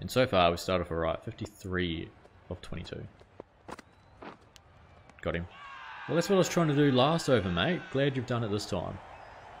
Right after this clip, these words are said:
That's four. And it's Varane this time. Mate, just walk off. Good game's a quick game, thank you. Yes, goes for six or five. For the Quayo. Can he throw the hands at it?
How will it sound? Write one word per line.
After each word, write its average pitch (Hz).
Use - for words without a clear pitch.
That's 160
four. 170
And 107
it's 117
Varane 127
this 98
time. 85
Mate, 101
just 101
walk 101
off. 87
Good 107
game's 104
a -
quick 107
game, 95
thank 98
you. 135
Yes, -
goes 107
for -
six -
or 92
five. 95
For 139
the 120
Quayo. 104
Can 104
he -
throw 107
the 104
hands 98
at 80
it? -